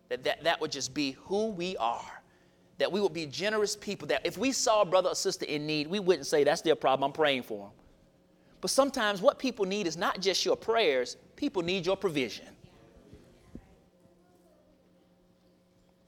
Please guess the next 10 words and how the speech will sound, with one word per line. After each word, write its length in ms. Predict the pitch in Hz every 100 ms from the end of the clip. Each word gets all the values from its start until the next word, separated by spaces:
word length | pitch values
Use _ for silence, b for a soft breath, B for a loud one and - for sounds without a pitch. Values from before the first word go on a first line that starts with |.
| _ _ _ _ _
And 100 | 135
all 240 | 147 156
of 100 | 135
us 400 | 120 101 - - - _ _ _ _ _ _ _ _ -
can 120 | 131
look 160 | 156
back 160 | 156 147
over 160 | 143 135
our 80 |
lives 480 | 120 110 104 101 -